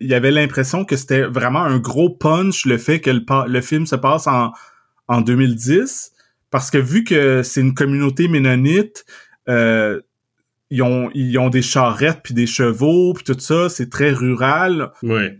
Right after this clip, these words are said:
Speaker 1: Lui avait l'impression que c'était un film qui se passait, je sais pas, au début du vingtième siècle, quelque chose du genre, puis il a été surpris quand on découvre que c'est en deux mille dix, mais moi, il me semble que j'étais déjà au courant, là, tu sais, euh, j'avais compris que ça m'est pas apparu vraiment comme une surprise dans le film, là.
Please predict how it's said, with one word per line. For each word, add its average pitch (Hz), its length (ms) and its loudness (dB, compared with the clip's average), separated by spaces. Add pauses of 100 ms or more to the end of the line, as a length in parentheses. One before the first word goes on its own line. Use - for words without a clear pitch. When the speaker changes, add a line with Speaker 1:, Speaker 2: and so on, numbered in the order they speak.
Speaker 1:
Lui 156 360 2
avait 147 200 2
l'impression 147 540 0
que 202 80 -6
c'était - 140 -4
un 127 100 2
film 170 260 -2
qui - 80 -12
se - 80 -12
passait, 127 440 0
je 151 120 -2
sais - 80 -4
pas, 147 140 -2
au 143 160 2
début 131 400 0
du 131 120 -2
vingtième 127 400 0
siècle, 165 260 -2
quelque 127 120 -6
chose 160 180 -2
du 127 60 -6
genre, 175 220 0
puis 143 100 -2
il 127 40 4
a - 20 4
été 131 180 2
surpris 190 720 -2
quand 139 160 0
on 131 220 2
découvre 151 580 0
que 139 100 -2
c'est 135 140 -4
en 123 80 0
deux 123 140 0
mille 127 180 2
dix, 147 340 -2
mais 139 200 0 (340)
moi, 180 160 2
il 254 60 2
me 180 40 4
semble 196 320 0
que 143 280 2
j'étais 131 340 0
déjà 147 240 2
au 220 120 2
courant, 151 500 -2
là, 254 180 -6 (120)
tu 175 80 -8
sais, 156 120 -6
euh, 139 240 2
j'avais 131 320 0
compris 147 480 -2
que 123 420 0 (480)
ça - 480 -6
m'est 139 240 2
pas 202 160 0
apparu 151 500 0
vraiment 131 420 0
comme 131 180 0
une 123 120 2
surprise 135 680 -2
dans 123 120 -2
le 117 120 -2
film, 131 400 -6
là. 185 160 -6